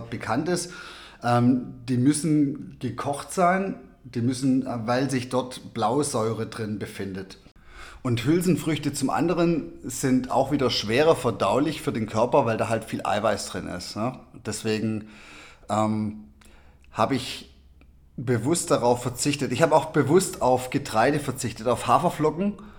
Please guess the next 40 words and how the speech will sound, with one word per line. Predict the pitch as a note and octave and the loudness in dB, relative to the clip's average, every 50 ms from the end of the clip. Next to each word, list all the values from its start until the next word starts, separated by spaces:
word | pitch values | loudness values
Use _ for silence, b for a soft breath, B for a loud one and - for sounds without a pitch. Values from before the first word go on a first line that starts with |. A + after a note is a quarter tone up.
| B B B B B B B B B B B | B B B B B B B B B B B
selbst | - - - - - | 0 0 0 2 2
auf | D#3 B2 - | 0 2 4
Haferflocken, | - - - F3 E3 - E3+ E3 D#3 - E3 E3 D#3+ D#3 B B B B B B B B B - | 4 4 4 4 0 2 4 4 4 4 2 0 -2 -2 B B B B B B B B B 2
ähm, | A#2+ B2 B2 B2 B2+ B2+ B2 B2 - | 6 6 8 8 6 4 2 2 0
weil | A#2+ A#2 B2 B2 C3+ D3+ | 2 4 6 6 6 6
ich | C#3+ C#3+ | 4 4
auch | B2+ G#2 | 4 4
mal | A2+ C3 B2 G#2+ | 6 4 2 4
wissen | B2 C#3 C#3+ E3 D3 B2+ | 2 2 2 2 4 4
wollte, | B2+ B2+ A#2+ B2 A2+ | 4 4 4 2 0
wie | A#2+ B2 | 0 0
es | A#2+ B2 B2 | 0 -2 -6
jetzt | A2 - - - | -8 -8 -6 -2
ist, | C#3+ D#3 D3+ - - - | -2 0 0 -2 -2 0
wenn | B2 A#2 | 2 2
man | B2 B2 | 2 2
jetzt | A#2 - - | 0 -2 -6
komplett | - B2+ A#2 G#2+ G#2+ - A#2 A#2+ C3 C3+ - | -4 -2 -2 -2 -2 0 2 2 2 2 0
auf | - - A#2 A#2 A#2 | -2 0 0 0 -2
diese, | - B2+ A#2 A#2+ B2+ A#2+ A2+ A2 A2 A2 - - - | -4 -6 -4 -2 0 0 0 0 -2 -4 -8 -12 -6
ja, | - G#2+ A#2+ B2 | -2 2 2 2
auf | A2+ - | 2 0
diese | - G#2+ - F#2+ | -4 -8 -8 -6
Getreide | F#2 G#2 - - - G2 G#2+ A2 A2+ A2 | -8 -8 -6 -2 0 2 2 2 0 -2
verzichtet. | A2 - - G#2 - - - C#3+ D3 C#3+ - F3+ F3 - | -4 -4 -8 -8 -6 -2 0 0 0 0 0 -2 -2 -2
Und | - C3 B2+ B2+ B2 - | -2 0 0 0 0 -2
ich | B2 - C3 | -4 -4 -4
hab | A#2+ A#2+ - | -4 -2 -2
festgestellt, | C3+ C3+ C3+ - - D3 - - D3 C3+ C3+ C3+ - B B B B B B B B B B - - - - - - - - - | -4 -4 -4 -6 -6 -6 -2 0 2 2 2 0 -2 B B B B B B B B B B -20 -20 -20 -20 -20 -20 -14 -6 -2
also | C#3 C3 D3+ | 0 2 4
in | C#3+ B2+ | 4 4
Getreide | A#2 C#3+ C#3 - - B2+ D#3 E3+ F3 | 4 0 0 2 6 6 6 6 6
ist | B2 C#3 - - | 2 0 -2 0
sehr | - B2+ A#2+ | 0 0 0
viel, | A#2 - C#3 C3 B2 C3 C3 - | 2 0 2 2 2 2 0 -2
sind | - D3 C#3+ C3 | 0 0 2 2
sehr | A#2 C3 B2 | 2 2 0
viele | - C3+ B2+ B2 | 0 0 0 0
Kohlenhydrate | - - B2+ B2+ B2+ A#2+ A#2+ B2 A#2 G#2+ F#2 F#2+ F#2+ - A2+ F#2 | 0 0 0 2 2 2 0 0 -2 0 0 0 0 0 -2 -8
drin. | - - F#2+ F#2+ G2 F#2 | -8 -6 -6 -6 -6 -8